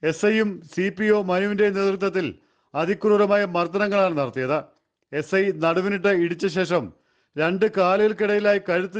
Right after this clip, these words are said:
ഞെരിച്ച് പുറത്ത് അതിക്രൂരമായി മർദ്ദിച്ചു. നിലത്ത് വീണ് കിടന്ന തന്നെ സി പി എം മനു ക്രൂരമായി ചവിട്ടി. തുടർന്ന് വസ്ത്രങ്ങൾ അഴിച്ചുമാറ്റി പുറത്തിരുത്തി. കുറച്ച് സമയത്തിന് ശേഷം വസ്ത്രം ധരിക്കാൻ നൽകി. "കഴിഞ്ഞ തവണ നീ ബൈക്ക് പുറത്തിറക്കി രക്ഷപ്പെട്ടു, ഇത്തവണ അതൊന്ന്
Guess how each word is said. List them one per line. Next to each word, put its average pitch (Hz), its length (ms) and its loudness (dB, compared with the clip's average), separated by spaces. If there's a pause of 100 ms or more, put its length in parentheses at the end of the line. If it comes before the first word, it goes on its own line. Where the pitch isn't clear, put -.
ഞെരിച്ച് 196 280 -2
പുറത്ത് 190 400 -2 (140)
അതിക്രൂരമായി 196 640 2
മർദ്ദിച്ചു. 139 420 -4 (560)
നിലത്ത് 175 320 0
വീണ് 202 220 2
കിടന്ന 196 260 2 (120)
തന്നെ 190 220 0
സി 175 200 -2
പി 180 160 -2
എം 196 120 2
മനു 190 180 2
ക്രൂരമായി 175 520 2
ചവിട്ടി. 123 360 -2 (500)
തുടർന്ന് 175 280 2
വസ്ത്രങ്ങൾ 185 560 0
അഴിച്ചുമാറ്റി 175 500 0
പുറത്തിരുത്തി. 147 580 -4 (540)
കുറച്ച് 165 280 0
സമയത്തിന് 185 460 0
ശേഷം 180 360 0 (440)
വസ്ത്രം 185 400 0
ധരിക്കാൻ 160 420 0
നൽകി. 123 280 -2 (580)
"കഴിഞ്ഞ 180 280 0
തവണ 208 260 2 (100)
നീ 190 180 -4
ബൈക്ക് 180 340 0
പുറത്തിറക്കി 190 460 -2
രക്ഷപ്പെട്ടു, 143 480 -4 (480)
ഇത്തവണ 180 440 0
അതൊന്ന് 180 580 0